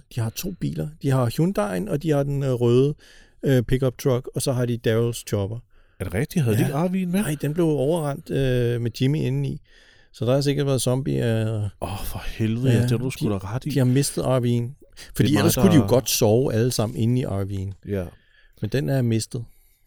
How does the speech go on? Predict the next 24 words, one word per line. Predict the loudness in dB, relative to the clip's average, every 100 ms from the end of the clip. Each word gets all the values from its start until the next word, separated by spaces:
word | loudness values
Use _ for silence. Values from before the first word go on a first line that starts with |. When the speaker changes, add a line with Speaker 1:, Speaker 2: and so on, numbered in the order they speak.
| -12
Speaker 2:
Pis | -8 -6 -6
og | -6
lort | -8 -10 -10
og, | -4 -2
Speaker 1:
Ja. | 0 -2
Speaker 2:
og | -4 -8
ekstra | -8 -10 -10
pis. | -4 -4 -4 -10 _ -20 -20 -20 -6
Det, | -4 -2
det | 0
er | 0
mig, | 0 0
der | -2 -2
lige | 0 0 2 0
kom | -2 -6
til | -6
at | -4
tænke | -4 -4
på |
tegneserien, | -4 -4 -4 -4 -6 -6 -6
for | -8
der | -4 -4
har | -4
de | -6